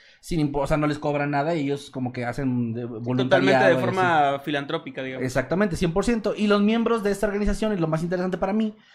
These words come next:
Speaker 1: es que los miembros de esta organización son masones que alcanzaron cierto rango en la masonería y luego entran a los Shriners,
Speaker 2: Ujú.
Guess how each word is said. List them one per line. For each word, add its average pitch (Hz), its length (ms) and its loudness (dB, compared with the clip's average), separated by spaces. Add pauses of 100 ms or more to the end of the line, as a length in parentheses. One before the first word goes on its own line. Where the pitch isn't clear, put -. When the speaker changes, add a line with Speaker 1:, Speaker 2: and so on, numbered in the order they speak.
(180)
Speaker 1:
es 165 120 0
que 226 80 2
los 208 80 4
miembros 214 240 2
de 208 40 0
esta 208 120 -4
organización 208 600 0
son 190 420 0
masones 175 880 2 (260)
que 175 100 2
alcanzaron 170 680 2
cierto 208 580 -2
rango 196 340 0
en 208 80 2
la 185 80 2
masonería 160 680 0
y 151 80 -2
luego 156 300 2
entran 156 380 -2
a 120 40 -4
los 120 120 -4
Shriners, 123 560 -2
Speaker 2:
Ujú. 175 320 -6